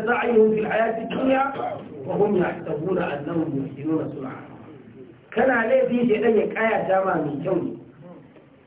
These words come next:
To wannan shi ya fi komai matsala da lalacewa.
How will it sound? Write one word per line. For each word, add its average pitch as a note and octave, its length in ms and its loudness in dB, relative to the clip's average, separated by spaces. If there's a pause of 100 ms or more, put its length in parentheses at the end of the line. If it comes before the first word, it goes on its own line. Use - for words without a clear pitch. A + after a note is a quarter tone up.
(100)
To C#3+ 60 -8
wannan D3 340 2
shi F3+ 120 -2
ya F#3+ 100 0
fi - 180 -4
komai F#3 580 4 (140)
matsala F3 480 0 (480)
da D3 80 -10
lalacewa. C#3+ 600 -2